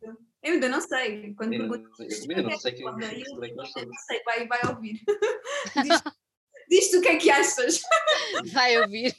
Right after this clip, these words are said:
Speaker 3: <laughs> Então,
Speaker 1: Ok.
Speaker 3: olha, dizes assim, diz assim, "Olha, andamos entre o metal e o, e o jazz." Lá no meio cabe
Speaker 1: Lá
Speaker 3: tudo.
Speaker 1: cabe tudo. <laughs>
Speaker 3: <laughs> Lá no meio cabe tudo. Olha, vocês lançaram agora o,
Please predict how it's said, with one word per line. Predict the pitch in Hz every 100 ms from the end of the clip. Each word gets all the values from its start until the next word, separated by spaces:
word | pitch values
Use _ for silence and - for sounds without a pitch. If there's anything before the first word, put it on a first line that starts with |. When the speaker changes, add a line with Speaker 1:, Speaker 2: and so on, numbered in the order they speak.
| -
Speaker 3:
<laughs> | 349 - 339 - 440 415
Então, | 349 359 427
Speaker 1:
Ok. | 339 - -
Speaker 3:
olha, | 294 285 262
dizes | 254 311 262
assim, | 311 - 277
diz | 247 269
assim, | 254 285
"Olha, | 240 262 311
andamos | 302 330 311
entre | 320 302 294
o | 277
metal | 247 254 262 311 392 403 - - -
e | 294 302 311
o, | 302 302 294 294
e | 277
o | 285
jazz." | 240 190 175 - _ _ _ _ _ _ _ -
Lá | 247 240
no | 226
meio | 220 -
cabe | 254 359
Speaker 1:
Lá |
Speaker 3:
tudo. | 359 359
Speaker 1:
cabe | 359 370 370 381
tudo. | 370 320
<laughs> | 330 - 480 - - 855 427 339 339 - 480 403 - 359 - - 784 740 659 466 508 - - 494
Speaker 3:
<laughs> | - 370 311 330 523 440
Lá | 247 311
no | 262
meio | 254 262 262
cabe | 294 269 -
tudo. | 233 196 339 320 -
Olha, | 254 220
vocês | 277 311
lançaram | 294 311 - 240 247
agora | 247 240 226 226 -
o, | 220 214 208